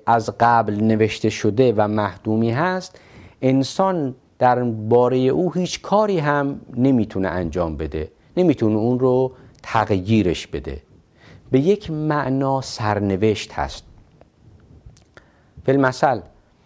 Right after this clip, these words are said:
وقتی که یک پسری به نام کامران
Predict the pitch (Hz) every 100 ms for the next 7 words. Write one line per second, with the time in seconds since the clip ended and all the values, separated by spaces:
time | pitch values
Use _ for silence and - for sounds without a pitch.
0 | _ - 131 139 - 147 139 131 135 139
1 | - - - 113 - 135 135 135 131 127
2 | 127 127 - 104 98 92 101 80